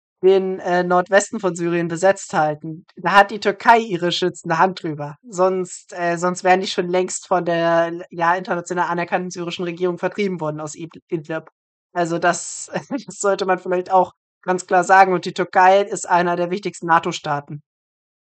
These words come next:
Ähm, ja, absolut, absolut vernünftig, was Wagenknecht hier sagt. Ich glaube, da kann, da kann man eigentlich nicht widersprechen.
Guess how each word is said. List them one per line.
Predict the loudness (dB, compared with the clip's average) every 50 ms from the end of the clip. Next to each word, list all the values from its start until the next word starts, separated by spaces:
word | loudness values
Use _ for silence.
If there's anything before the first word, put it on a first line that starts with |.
| _ _ -2
Ähm, | 2 4 4 4 4 0 -4 -6 -8 -10 _ _ _ _ 2
ja, | 6 10 10 10 10
absolut, | 8 4 2 0 -2 0 0 -2 -2 -2 -4
absolut | -4 -4 -4 -6 -6 -4 -2
vernünftig, | -2 -2 -2 -4 -6 -8 -10 -8 -6
was | -6 -2 2
Wagenknecht | 4 4 4 2 -2 -8 -10 -8 -8
hier | -6
sagt. | -4 -2 -4 -4 -4
Ich | -6 0
glaube, | 6 6 6 8 8 6 8 6 4 0 2
da | 4 4
kann, | 4 4 4 4 4 4 2 -2 -2 -2 0 0
da | 0 0
kann | 0 0
man | 0 0 0
eigentlich | 0 -2 -4 -6 -8
nicht | -10 -10 -10
widersprechen. | -8 -8 -8 -8 -8 -8 -10 -10 -10 -12 -18